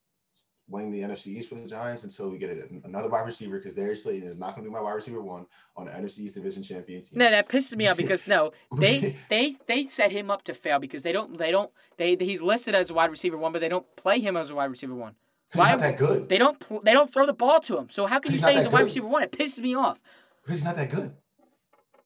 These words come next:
Speaker 2: So then
Speaker 1: He
Speaker 2: we're
Speaker 1: has
Speaker 2: gonna
Speaker 1: fifty,
Speaker 2: throw to, we're
Speaker 1: he
Speaker 2: gonna
Speaker 1: has
Speaker 2: throw to,
Speaker 1: fifty catches,
Speaker 2: we'll, we'll, we'll
Speaker 1: fifty
Speaker 2: tiny
Speaker 1: catches on
Speaker 2: Sterling
Speaker 1: a hundred
Speaker 2: Shepard,
Speaker 1: targets.
Speaker 2: we're gonna throw to his
Speaker 1: He has
Speaker 2: ass?
Speaker 1: fifty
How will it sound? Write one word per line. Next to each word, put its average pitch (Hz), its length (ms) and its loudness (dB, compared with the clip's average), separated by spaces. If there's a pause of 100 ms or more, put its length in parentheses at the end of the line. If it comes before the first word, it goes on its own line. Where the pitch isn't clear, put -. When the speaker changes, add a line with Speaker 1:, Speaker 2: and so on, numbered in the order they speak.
(520)
Speaker 2:
So 214 140 2
then 226 140 6
Speaker 1:
He 208 60 2
Speaker 2:
we're 190 40 2
Speaker 1:
has 196 140 4
Speaker 2:
gonna - 0 -
Speaker 1:
fifty, 147 80 0
Speaker 2:
throw 220 140 4
to, 202 80 4
we're - 20 -4
Speaker 1:
he 185 180 4
Speaker 2:
gonna 190 60 10
Speaker 1:
has - 100 4
Speaker 2:
throw 214 160 2
to, 202 60 6
Speaker 1:
fifty 196 160 0
catches, 202 200 0
Speaker 2:
we'll, 185 160 0 (380)
we'll, 202 120 2
we'll 208 80 2
Speaker 1:
fifty 208 160 2
Speaker 2:
tiny 220 200 4
Speaker 1:
catches 160 120 0
on 127 60 0
Speaker 2:
Sterling 220 280 2
Speaker 1:
a - 20 2
hundred - 80 2
Speaker 2:
Shepard, - 140 4
Speaker 1:
targets. 240 100 0
Speaker 2:
we're 208 80 -4
gonna 196 100 -2
throw 202 160 -2
to 180 60 0
his 190 140 -2
Speaker 1:
He 220 60 2
has 233 80 4
Speaker 2:
ass? 254 100 -4
Speaker 1:
fifty 190 320 4